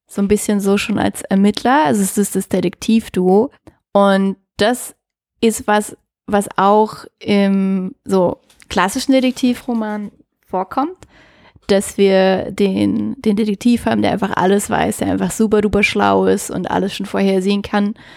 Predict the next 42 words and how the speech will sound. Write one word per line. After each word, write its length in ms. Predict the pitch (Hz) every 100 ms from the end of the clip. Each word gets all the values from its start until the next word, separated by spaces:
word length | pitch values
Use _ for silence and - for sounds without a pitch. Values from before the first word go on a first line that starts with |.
| - - - -
weil 160 | 185
er 100 | 185
so 80 | 190
tolle 240 | 190 190 190
Schlüsse 300 | 202 196 226
zieht. 320 | - 240 - - -
Und 160 | 240 233
er 100 | 208
hat 100 | 214
immer 140 | 208
einen 100 | 202
Sidekick, 760 | 208 - 208 220 - 196 - - _ _ _ - _ -
ähm, 380 | 180 180 180 -
also 300 | 180 180 180
so 160 | 175
wie 460 | 175 143 143 - 196 _ _ _ -
bei 380 | 170 165 156 196
Sherlock 460 | - 190 185 -
Holmes 400 | 190 190 220 -
und, 380 | - 180 180 170
ähm, 300 | - 175 175 -
Doktor 340 | 180 175 185
Watson. 400 | 180 185 - 226 254 - -
Und 140 | 202
hier 100 | 196 196
finde 200 | 226 214
ich 60 |
zum 140 | - 202
Beispiel 300 | 208 - 190
auch 120 | 196
interessant, 640 | - 196 - 202 202 220
dass 320 | 175 180 - -
Arendt, 500 | 180 185 202 202 202 - - -
das 160 | 190
wird 120 | 196
ja 60 | 196
erwähnt, 360 | 190 196 202 196
dass 120 | 190
er 180 | 185 180
auch 200 | 190 - - - - _ _ -
die 120 | 202
ganzen, 640 | 190 190 196 202 196 196 196